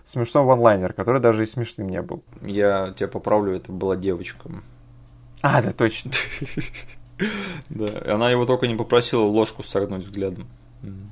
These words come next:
Speaker 1: Да.
Speaker 2: А вот смотри, если бы тебе пришлось выбирать до конца жизни смотреть только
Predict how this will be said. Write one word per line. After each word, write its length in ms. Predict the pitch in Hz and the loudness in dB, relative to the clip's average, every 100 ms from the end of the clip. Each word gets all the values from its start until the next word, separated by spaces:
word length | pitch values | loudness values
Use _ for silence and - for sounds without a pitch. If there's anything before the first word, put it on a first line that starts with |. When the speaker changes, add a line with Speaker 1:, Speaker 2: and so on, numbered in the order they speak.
| - | -14
Speaker 1:
Да. 380 | 131 120 113 131 | -6 -4 -6 -2
Speaker 2:
А 100 | 110 | 4
вот 120 | 107 | 4
смотри, 440 | - 110 110 117 95 - | 4 -2 0 0 -2 -4
если 260 | 107 - | -4 -4
бы 60 | 113 | -6
тебе 160 | - 113 | -2 -2
пришлось 400 | 110 - 117 - | -2 -2 -4 -4
выбирать 400 | 95 101 110 98 | -2 4 4 4
до 80 | |
конца 380 | 98 101 101 107 | 0 -2 0 -2
жизни 320 | 104 113 104 | 2 0 0
смотреть 680 | 90 - 92 104 101 95 - - - - - | -6 -6 -8 -2 -2 -2 -8 -20 -20 -20 -2
только 600 | 113 113 - 104 95 90 | 2 2 2 2 2 0